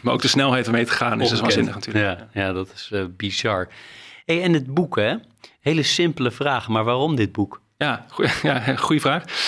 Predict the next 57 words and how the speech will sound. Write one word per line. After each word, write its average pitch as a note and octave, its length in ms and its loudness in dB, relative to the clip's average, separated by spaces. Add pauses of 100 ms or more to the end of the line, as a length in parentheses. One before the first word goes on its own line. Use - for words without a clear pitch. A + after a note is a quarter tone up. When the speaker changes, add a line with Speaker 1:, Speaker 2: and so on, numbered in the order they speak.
(340)
Speaker 1:
Ehm, D3+ 420 4 (200)
ik, - 160 2
ja, D#3 260 2
ik D3 80 0
heb, E3 160 0
ik D#3 140 0
heb, E3+ 240 -2
ik D#3+ 120 -2
had E3+ 100 2
eigenlijk E3+ 420 0
al, D#3+ 160 2
eh, C3+ 220 0
heel E3 180 4
snel D#3 280 2
toen D#3 140 2
ik C3 60 -2
bij C3 100 2
Molly C#3+ 200 4
kwam, F3 320 0 (320)
dat C3 160 0
ik C3 80 2
dacht C3 160 2
van, B2 100 2
"Ja, A#2 100 2
dit C#3 180 2
is, - 180 2
dit C3 180 2
is C3 80 2
waanzinnig B2+ 420 4
interessant. - 460 0
Weet A2 200 0
je, B2+ 60 -6
dit B2 160 2
bedrijf A#2+ 360 0
is G#2+ 100 0
zo C#3 180 2
anders. D#3 480 2 (560)
Ehm, B2 380 2 (100)
denkt C3+ 280 2
heel D3+ 200 4
anders, C#3 260 4
doet, B2 440 -2
doet E3 140 2
heel C#3 200 4
anders C3 320 2
dan, A#2 200 2
dan A#2 140 2
de A2+ 60 2
rest A#2+ 140 0
van A#2+ 100 0
de A2+ 60 2
sector A#2 520 2
en A2+ 100 0
een A2 80 2
hoop A2+ 160 0
andere C3+ 240 0
ondernemingen. C3 560 0